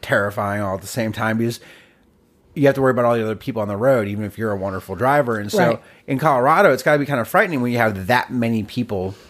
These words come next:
Speaker 1: smoking weed and driving cars or taking edible and driving cars or, you know, whatever.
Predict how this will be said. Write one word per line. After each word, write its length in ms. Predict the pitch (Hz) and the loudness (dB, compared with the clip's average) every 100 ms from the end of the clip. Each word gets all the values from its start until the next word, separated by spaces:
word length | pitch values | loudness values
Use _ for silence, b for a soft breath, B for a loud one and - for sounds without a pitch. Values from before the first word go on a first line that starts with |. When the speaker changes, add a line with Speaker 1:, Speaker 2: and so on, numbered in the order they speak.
| - | -20
Speaker 1:
smoking 480 | - 143 135 113 120 | -6 4 4 4 0
weed 220 | 117 113 98 | 2 0 0
and 100 | 95 | 2
driving 340 | 107 104 107 | 2 2 0
cars 320 | 113 110 107 | 2 4 4
or 80 | 104 | 0
taking 340 | - 123 110 107 | -2 -2 0 -2
edible 400 | 113 110 104 104 | -2 -2 -2 -2
and 100 | 101 | 0
driving 400 | 104 107 101 98 | 2 2 0 -2
cars 360 | 107 107 101 | 2 2 0
or, 120 | 95 - 101 | -4 -8 -6
you 120 | 113 | 0
know, 80 | 113 | 0
whatever. 640 | 104 113 120 123 113 104 | 0 2 4 4 2 -2